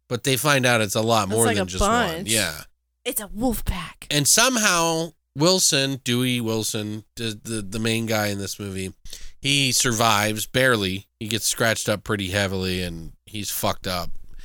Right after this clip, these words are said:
Speaker 1: He makes it into the bar and sits down with the three people, Eddie Holt and his close buddies,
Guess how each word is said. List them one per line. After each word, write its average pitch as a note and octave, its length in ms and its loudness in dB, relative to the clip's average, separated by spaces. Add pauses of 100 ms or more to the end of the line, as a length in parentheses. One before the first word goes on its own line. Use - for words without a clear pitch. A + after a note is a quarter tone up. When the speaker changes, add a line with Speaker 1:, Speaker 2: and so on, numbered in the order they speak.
(160)
Speaker 1:
He C3+ 160 0
makes C#3 340 0
it B2 100 0
into A#2+ 200 0
the G2 140 -2
bar A2+ 340 2
and F#2 140 -4
sits - 300 -2
down G2 360 -2
with F#2 260 -6
the G2 100 -8
three D3+ 400 0
people, A2 440 -6
Eddie A2+ 240 -2
Holt G2 340 -6
and F#2 140 -6
his F2+ 200 -8
close A2+ 320 -6
buddies, G2 520 -6